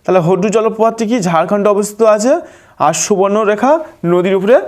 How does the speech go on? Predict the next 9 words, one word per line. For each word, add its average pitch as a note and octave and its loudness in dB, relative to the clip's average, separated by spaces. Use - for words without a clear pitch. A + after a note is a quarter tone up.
অবস্থিত। D#3+ 0
ছোটনাগপুর A3+ 0
মালভূমি A3 0
বিখ্যাত E3 -2
জলপ্রপাত C#3 0
এটি। G2 -2
তাহলে E3+ 0
হড্রু F#3 0
জলপ্রপাতটা G#3+ 2